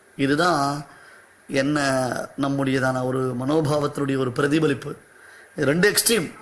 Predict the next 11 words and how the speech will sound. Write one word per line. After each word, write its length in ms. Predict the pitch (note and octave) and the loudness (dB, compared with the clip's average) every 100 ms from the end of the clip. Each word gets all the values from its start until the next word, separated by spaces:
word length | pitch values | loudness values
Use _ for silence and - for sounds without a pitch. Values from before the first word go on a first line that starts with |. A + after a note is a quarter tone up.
| - - | -14 -4
ஒரே 320 | C#3 C#3 F3 | 0 2 4
நா-, 180 | E3+ D3 | 4 2
அந்த 360 | D3 C#3+ C#3 | 2 2 2
நான் 220 | C3+ C3+ | 2 2
பார்க்கச்சே 480 | C3 D#3 D#3 E3+ G3+ | 2 0 2 2 2
எனக்கு 240 | F#3 D#3 C#3+ | 4 2 2
இது 80 | C3+ | 2
ரொம்ப 440 | C#3 D#3 D#3+ C3 - D#3 C3 | 0 2 0 0 -2 -2 -2
<laughs> 420 | - - - - | -4 -16 -12 -4
வித்தியாசமா 500 | D#3+ G3+ G3 F#3+ F#3 | 0 4 4 6 2
தெரிஞ்சுது. 460 | D3+ C#3+ B2+ B2 | 2 0 -2 -4